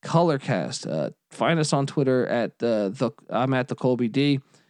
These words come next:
The College Basketball Experience is on, on Twitter at, uh, T C E on S G P N, and we'll walk you through how you can, how you can watch this game while we broadcast it to you live on Colorcast. Get the app. I'm gonna start with there. I believe you gotta get the app. I haven't done it yet, but I'm gonna, I think that's what you gotta do.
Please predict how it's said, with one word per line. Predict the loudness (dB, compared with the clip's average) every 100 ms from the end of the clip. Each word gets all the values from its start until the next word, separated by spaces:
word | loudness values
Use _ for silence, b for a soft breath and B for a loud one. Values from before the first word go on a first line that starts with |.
| b b
The | -2
College | 0 0
Basketball | 0 -2 0 0
Experience | 0 0 0 0 -2
is | -2
on, | 0 0 -2 -4
on | -4
Twitter | 0 0
at, | 0 -2 -4
uh, | -2 -2
T | 0 -2
C | 0 0 2 2
E |
on | 2
S | -2
G | -2 -4
P | 0 2
N, | 2
and | 0
we'll | 2 2
walk | 2 0
you | -2 -4
through | 0 2 2 2
how | 0
you | 0 0
can, | -2 -4 -6
how | -4 -2
you | -2
can | -2 0
watch | 0 0
this | -4 -2
game | 0 0 0
while | 0
we | 0
broadcast | -2 0 0 -2 -4 -4 -8
it | -6
to | -4
you | -2 -4 -8 -8
live | -2 0 0 0 -2 -8 -18 _ _ _ _ _ _ _ _
on | 0 0 -2
Colorcast. | 0 2 2 0 -4 -4 -4
Get | -2 -2
the | 0
app. | 0 0 -2 -6
I'm | -4
gonna | 0
start | 2 2 0
with | 0
there. | 0 0 0
I | 0
believe | 0 2 2
you |
gotta | 2 0
get | -2
the | 0 -2
app. | -2 -6 -8
I | -2
haven't | 0 2
done | 2
it | 2
yet, | 2 0 -2
but | -2
I'm | 0
gonna, | 0 0 -2 -8
I |
think | -2 0
that's | 0 -4
what | -6
you | -2
gotta | -2 -2
do. | -6